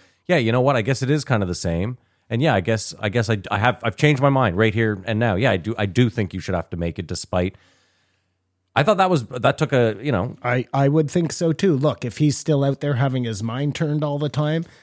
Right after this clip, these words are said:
Speaker 1: Again, keep in mind, I'm not, I'm not defending the guy. I don't think he's an incredible person. He clearly has a lot of fucking baggage and issues. I'm just saying, like, I don't put him up there with Andrew Tate in where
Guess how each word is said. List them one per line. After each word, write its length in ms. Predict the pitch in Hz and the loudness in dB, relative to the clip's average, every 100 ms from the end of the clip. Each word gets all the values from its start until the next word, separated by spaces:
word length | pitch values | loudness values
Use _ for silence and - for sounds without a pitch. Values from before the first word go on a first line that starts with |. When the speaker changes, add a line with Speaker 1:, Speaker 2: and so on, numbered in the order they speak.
| _ | _
Speaker 1:
Again, 300 | 151 196 156 135 - - - | -2 0 0 -2 -8 -12 -4
keep 140 | 226 | 0
in 40 | 214 | 4
mind, 200 | 180 120 | 4 4
I'm 100 | 202 | 2
not, 240 | 240 151 - | 2 0 -4
I'm 140 | 131 190 | -4 -2
not 140 | 233 | -2
defending 280 | 165 - 120 | -2 0 2
the 60 | 110 | 2
guy. 80 | 87 | 2
I 20 | |
don't 140 | 147 | 0
think 80 | 147 | 0
he's 120 | 139 | 0
an 80 | 110 | 0
incredible 440 | 92 - 107 98 | -2 0 -2 0
person. 320 | 87 113 - 78 | -2 -2 -2 -6
He 60 | |
clearly 320 | - 113 139 | -4 0 0
has 160 | 127 151 | 0 0
a 60 | 107 | -2
lot 340 | 92 92 110 | 0 0 0
of 120 | 113 | -6
fucking 400 | - 110 101 123 | -2 -2 0 0
baggage 440 | 82 85 95 110 104 | 0 0 0 0 0
and 140 | 95 | -2
issues. 580 | 82 87 - 113 156 160 - _ _ _ _ - | -4 -6 -2 -2 -2 -6 -14 _ _ _ _ -2
I'm 140 | 131 | 0
just 180 | 143 - | 0 2
saying, 240 | 123 113 | 2 2
like, 180 | 101 90 _ _ | 0 -2 _ _
I 80 | 113 | 2
don't 160 | 165 - | 2 2
put 160 | 143 | 4
him 140 | 131 123 | 4 2
up 140 | 117 | 2
there 100 | 117 | 2
with 160 | 101 90 | 2 0
Andrew 320 | 98 95 90 | -2 -2 -4
Tate 320 | - 92 92 | -2 -2 -2
in 200 | 92 85 | -4 -2
where 400 | 82 82 80 78 | 0 -2 -2 -6